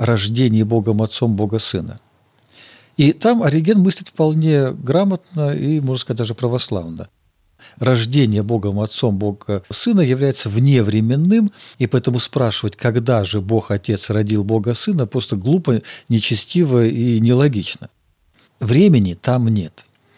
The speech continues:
А вот на вопрос, что делал Бог до сотворения мира, казалось бы, тоже нелогичный и безрассудный по той же самой логике, Ориген уже даёт совсем другой ответ. Если бы до возникновения нашего мира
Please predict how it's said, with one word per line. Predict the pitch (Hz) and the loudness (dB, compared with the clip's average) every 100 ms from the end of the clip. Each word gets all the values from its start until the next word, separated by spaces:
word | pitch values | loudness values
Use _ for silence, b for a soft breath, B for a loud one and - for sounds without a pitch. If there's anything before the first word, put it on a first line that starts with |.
| b b _ _ | b b _ _
А | 127 | -4
вот | 135 151 | -2 0
на | 143 | 0
вопрос, | 151 175 151 - _ _ - | 0 2 0 0 _ _ -10
что | - 147 131 | -4 0 2
делал | 139 127 127 | 2 2 0
Бог | 120 131 - - | 2 0 -2 -8
до | 101 107 135 120 | -6 2 2 2
сотворения | - 123 127 123 117 113 139 | 0 -2 0 2 4 2 4
мира, | 196 254 160 95 104 _ _ _ _ | 4 4 2 0 -6 _ _ _ _
казалось | - 139 135 127 110 | -2 0 2 2 0
бы, | 98 107 - _ | -2 -4 -4 _
тоже | 175 113 104 | 2 2 2
нелогичный | 113 117 139 170 160 - 101 98 | 2 2 2 0 -4 -4 -2 -2
и | 117 - 107 101 | -4 -6 -6 -2
безрассудный | 113 117 131 - 214 151 98 | 0 0 0 -2 -2 -2 -2
по | 92 104 | -4 -6
той | 120 98 | -4 -4
же | |
самой | 101 104 90 104 | -4 -4 -4 -2
логике, | 202 139 92 82 - b b b b _ - | -2 -2 -4 -10 -14 b b b b _ -2
Ориген | 120 131 170 | 0 2 2
уже | 151 147 | 2 0
даёт | 139 139 - - | 0 0 -4 -10
совсем | - 120 139 | -6 -4 -2
другой | 123 120 120 | -4 -2 -2
ответ. | 117 - 98 - _ _ _ _ _ _ _ | -4 -8 -12 -14 _ _ _ _ _ _ _
Если | 127 151 127 120 | 0 2 2 0
бы | 107 104 - B B B - | 0 -2 -4 B B B -2
до | 135 | 0
возникновения | 113 - 110 147 135 110 | 2 0 -2 0 0 2
нашего | 117 110 - 113 | 0 -2 -4 -2
мира | 135 113 95 | -2 -2 -4